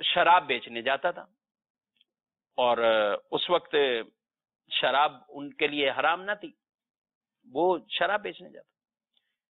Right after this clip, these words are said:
कहा कि एक बस्ती में वो शराब लेकर गया तो वहां जाकर उसने उसमें पानी मिला दिया, पानी मिलाकर उसको दुगना कर दिया और बेच दिया लोगों को।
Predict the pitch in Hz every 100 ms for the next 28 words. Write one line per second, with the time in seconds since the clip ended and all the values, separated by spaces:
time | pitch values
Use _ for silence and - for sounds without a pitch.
0 | _ _ - 220 254 254 247 240 208 208
1 | - - 269 262 240 - 175 170 208 220
2 | 233 226 185 196 226 226 190 165 202 214
3 | 214 208 - 214 214 220 214 160 151 156
4 | 143 117 107 104 - _ _ _ _ _
5 | _ _ _ _ _ 180 196 240 226 202
6 | 214 220 208 - - 196 143 139 180 202
7 | 202 185 185 151 123 - 131 131 113 107
8 | _ _ _ _ 127 165 202 214 226 185
9 | 175 165